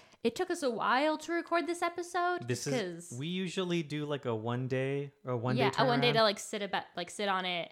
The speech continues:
Speaker 1: um, just so that, like,
Speaker 2: Get our thoughts together.
Speaker 1: the boring things kind of sink to the bottom and the interesting things, like, rise to the top of our memory. It
Speaker 2: This
Speaker 1: took
Speaker 2: was
Speaker 1: us almost a week to record this
Speaker 2: almost
Speaker 1: episode.
Speaker 2: two weeks. It took us almost two weeks to record
Speaker 1: Just
Speaker 2: this episode.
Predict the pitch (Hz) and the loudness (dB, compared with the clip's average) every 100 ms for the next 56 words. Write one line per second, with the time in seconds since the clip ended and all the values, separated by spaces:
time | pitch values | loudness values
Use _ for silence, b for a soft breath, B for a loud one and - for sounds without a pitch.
0 | - 165 165 175 - 180 170 143 143 - | -8 -8 -8 -10 -8 -8 -6 -6 -8 -12
1 | _ - 107 107 98 - 107 101 101 101 | _ -4 -4 -2 -4 -4 -8 -6 -6 -6
2 | 190 190 202 208 208 196 202 202 196 - | -4 -2 0 2 0 -2 -4 -4 -4 -6
3 | 190 180 - 180 175 180 165 165 175 175 | -8 -6 -6 -4 -4 -4 -2 -2 -2 -2
4 | - - - 170 175 165 165 160 156 170 | -6 -14 -12 -12 -10 -10 -10 -10 -10 -10
5 | - 156 - - - _ b b b - | -14 -16 -10 -10 -10 _ b b b -12
6 | 143 160 160 175 170 170 - 110 113 156 | -8 -6 -4 -4 -4 -6 -8 -8 -4 -2
7 | 349 311 240 247 - 175 233 302 - 370 | 0 0 0 -2 -6 -4 -4 -2 4 4
8 | 370 370 - 415 415 - 427 440 - 117 | 6 4 4 2 0 0 0 0 -2 -4
9 | 156 - 202 - - - - - 214 - | -6 -12 -10 -4 -2 -2 -4 -4 -4 -2
10 | 180 170 160 - - - 175 143 147 - | -4 -4 -6 -8 -10 -8 -6 -6 -6 -8
11 | 147 151 - - 311 285 277 302 | -10 -10 -8 -2 -2 -2 -2 -4